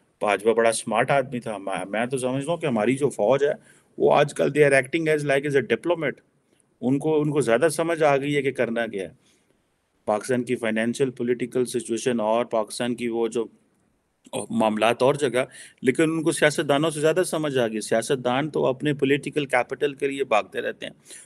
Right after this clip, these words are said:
वो तो घूमते रहते हैं कि यार मैं कोई ऐसा काम ना करूँ, मेरी आवाम में मेरी बैंड बज-, ना बज जाएगी। तो, अ, मिलिट्री को तो पता होता है, वो तो स्ट्रेटेजिक, वो जो कैलकुलेशंस करके बैठे हुए हैं, क्या करना चाहिए। भाजपा कहता था इमरान खान को, "आओ, इन-, मोदी ने गल करी", उन्हें कि, "मैं क्यों करूँ,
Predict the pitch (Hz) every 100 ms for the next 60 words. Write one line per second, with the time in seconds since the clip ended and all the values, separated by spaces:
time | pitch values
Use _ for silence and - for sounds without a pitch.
0 | _ 123 147 131 113 107 139 147 147 151
1 | 139 135 120 135 135 131 131 123 147 127
2 | 123 139 143 135 135 139 135 117 117 123
3 | 127 127 120 107 113 113 107 - 110 101
4 | 90 95 92 - _ - - _ 147 139
5 | - 120 113 117 131 151 165 180 185 165
6 | 151 - 160 - 185 175 180 175 - 143
7 | 156 165 147 123 139 160 - _ 117 -
8 | 123 120 127 123 156 - 143 139 147 117
9 | 113 196 175 151 143 147 123 120 110 104
10 | 92 85 _ - - _ 113 120 156 151
11 | 151 156 156 135 123 117 131 143 139 135
12 | 139 127 120 117 113 123 123 107 113 113
13 | 110 110 110 110 110 110 107 117 117 120